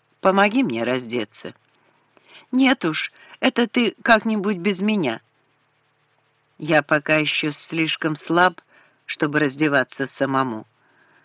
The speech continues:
Ты бы не могла мне помочь?» «Вот еще», поморщилась я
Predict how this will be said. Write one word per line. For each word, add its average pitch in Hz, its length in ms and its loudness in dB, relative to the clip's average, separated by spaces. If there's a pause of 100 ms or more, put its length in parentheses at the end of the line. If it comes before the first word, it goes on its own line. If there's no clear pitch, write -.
(380)
Ты 175 120 0
бы 175 140 2
не 180 140 0
могла 180 340 2
мне 156 220 -4
помочь?» 127 560 -4 (920)
«Вот 233 300 2
еще», 170 480 0 (640)
поморщилась 160 800 0
я 156 280 -2